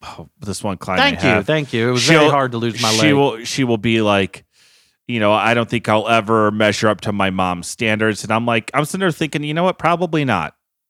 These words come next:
Speaker 1: You know, probably not. You're just complaining all the time. You're not trying to improve yourself or be better. And I'm kind of with your mom on this one.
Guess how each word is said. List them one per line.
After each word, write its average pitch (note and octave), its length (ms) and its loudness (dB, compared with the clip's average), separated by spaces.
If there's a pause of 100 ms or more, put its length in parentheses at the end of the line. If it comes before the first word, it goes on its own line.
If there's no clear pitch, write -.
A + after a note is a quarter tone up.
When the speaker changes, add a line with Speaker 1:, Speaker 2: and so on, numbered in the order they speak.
(120)
Speaker 1:
You A2+ 140 -2
know, A2+ 340 2 (400)
probably C#3 520 2
not. A2+ 280 0 (180)
You're B2 120 0
just D#3+ 300 0
complaining C#3 600 -2
all C3+ 160 0
the C3+ 120 -4
time. G2+ 480 0 (420)
You're A#2+ 140 0
not C3 180 2
trying C#3+ 220 0
to C3+ 60 2
improve A#2+ 300 -2
yourself A2+ 440 -2
or A#2 100 2
be A2+ 240 -4
better. G2+ 540 0 (500)
And E3+ 340 2
I'm F3 360 0
kind G3+ 180 0
of G3 80 -2
with G#3 140 0
your F#3 80 2
mom F#3+ 240 4
on B2 100 2
this G2 240 -4
one. F2 300 -4